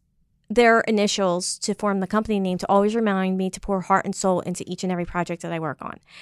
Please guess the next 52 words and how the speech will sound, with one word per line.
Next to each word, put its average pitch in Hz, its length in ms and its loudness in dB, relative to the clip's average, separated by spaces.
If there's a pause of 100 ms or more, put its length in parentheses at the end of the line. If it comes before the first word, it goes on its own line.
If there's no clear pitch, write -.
(100)
And 190 80 -2
anyone 262 340 4
that's 254 180 0
an 220 80 2
animal 208 300 2
lover 220 320 4
and 202 120 0
a 170 40 -2
dog 175 260 2
lover, 196 280 -2
it 196 100 -6
doesn't 208 220 -4
matter 190 240 0
if 185 120 -8
you 185 60 -6
go 185 200 0
out 185 160 -2
the 185 80 -8
door 170 300 -4 (600)
for 185 160 -2
five 220 300 2
minutes 269 500 2 (160)
or 180 100 -10
three 202 300 -2
weeks 247 560 -2
or 220 160 0
a 226 80 2
year, 180 400 -2 (320)
when 202 220 2
you 220 100 2
come 233 220 2
back 202 220 2
home, 190 280 2
they 196 80 2
greet 196 240 0
you 202 160 -2
with 190 100 -4
that 180 160 -2
same 208 300 2
energy, 214 380 4
that 165 180 0
same 202 220 -2
passion, 196 460 -2
that 165 180 -4
same 190 180 0
excitement 190 560 -2 (220)
that 196 100 -2
I 214 140 6
want 202 180 4
to 196 60 4
pour 196 280 0
into 180 220 -2